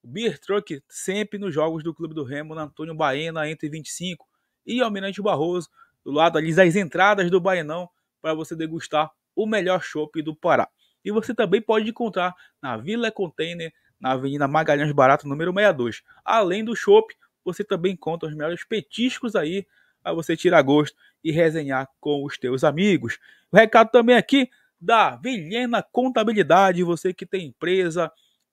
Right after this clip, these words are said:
quer abrir aí, né, o teu C N P J, ou quer declarar imposto de renda, quer também emitir notas fiscais, é só entrar em contato com o Rafael Vilhena, Contabilidade e Consultoria, e fazer aí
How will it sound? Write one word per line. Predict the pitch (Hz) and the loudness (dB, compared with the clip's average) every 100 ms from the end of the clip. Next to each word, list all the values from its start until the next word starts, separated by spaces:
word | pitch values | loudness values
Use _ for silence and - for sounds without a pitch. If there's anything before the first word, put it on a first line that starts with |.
| - | 4
quer | 208 214 | 6 6
abrir | 160 135 202 180 | 4 2 2 2
aí, | 160 180 - _ _ - | 2 -2 -6 _ _ -12
né, | 143 151 | -8 -8
o | 143 139 | -8 -10
teu | 135 160 | -8 -8
C | 170 | -8
N | 160 147 | -10 -8
P | - - | -8 -2
J, | 147 185 196 190 | 2 4 2 0
ou | 175 160 | -4 -4
quer | 170 170 | -6 -6
declarar | 165 170 151 160 | -6 -6 -4 -4
imposto | 156 156 143 127 | -8 -10 -12 -10
de | 117 | -8
renda, | 131 190 190 175 | -8 -8 -8 -8
quer | - 180 | -6 -6
também | 156 143 190 147 - _ _ - | -6 -2 -2 -2 -8 _ _ -12
emitir | 170 196 165 - 208 | -8 -6 -6 -10 -10
notas | 196 208 | -10 -10
fiscais, | 226 - 165 170 - _ _ _ | -10 -4 -2 -2 -6 _ _ _
é | 180 165 | -2 0
só | 151 160 | 0 -6
entrar | 156 156 | -6 -6
em | |
contato | 151 147 123 147 143 _ _ _ | -6 -8 -4 -4 -4 _ _ _
com | - | -14
o | 147 | 0
Rafael | 175 196 180 180 | 0 0 -2 -4
Vilhena, | 160 131 143 175 170 143 _ _ _ _ | -4 -6 -6 -8 -6 -8 _ _ _ _
Contabilidade | 196 208 180 175 143 147 143 127 _ - | -2 0 -2 -2 2 4 2 -2 _ -8
e | 214 | -6
Consultoria, | - 220 226 208 175 170 175 160 _ - | -6 -10 -6 -2 0 0 -2 -4 _ -10
e | 160 | -6
fazer | - 147 123 143 | -2 -2 0 0
aí | 123 131 | 0 -2